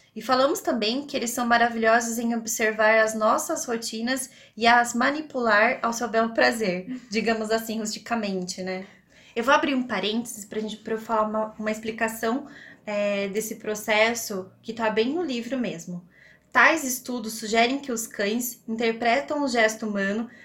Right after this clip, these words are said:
dependendo do foco e da atenção da pessoa. Mike e eu, no caso Brian,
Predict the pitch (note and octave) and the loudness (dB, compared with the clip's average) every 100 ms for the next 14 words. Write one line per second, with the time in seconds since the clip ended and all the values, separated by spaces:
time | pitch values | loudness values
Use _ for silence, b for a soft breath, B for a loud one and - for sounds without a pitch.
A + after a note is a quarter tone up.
0 | B A3+ A#3 B3+ B3 B3+ A3 A#3+ - B3 | B 0 2 0 0 0 -2 -6 -4 0
1 | A#3+ C#4 D#4 - - A3 B3 C#4 D#4 C4+ | 2 0 -6 -8 -4 2 4 4 0 -2
2 | - C4+ C4+ A#3+ E4+ - G4+ - A3 F#3 | -2 -2 0 2 2 0 -6 -4 -2 -2
3 | F3 F3 - b b b b G#3+ A3 A#3 | -2 -6 -12 b b b b -4 4 4
4 | C#4 - F#4 - A#3+ G#3+ F#3+ A3+ - G#3 | 4 0 -4 -2 0 2 2 0 -4 -10
5 | G3 G3 F#3 F#3+ F#3+ F3+ G3 | -6 -6 -4 -4 -2 0 -2